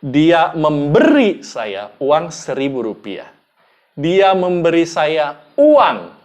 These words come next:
seribu rupiah. Dia memberi saya uang seribu rupiah. Kata-kata itu, nada itu, penekanan infleksinya, atau aksentuasinya pada kata yang mana?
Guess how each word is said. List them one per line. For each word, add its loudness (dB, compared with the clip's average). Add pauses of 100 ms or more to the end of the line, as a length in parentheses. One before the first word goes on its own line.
seribu -6
rupiah. -10 (480)
Dia 2
memberi 0
saya -2
uang -2
seribu 2
rupiah. -8 (1120)
Kata-kata -2
itu, -8 (640)
nada 0
itu, -10 (160)
penekanan -4
infleksinya, -8 (520)
atau -2
aksentuasinya -4
pada -4
kata -6
yang -4
mana? -12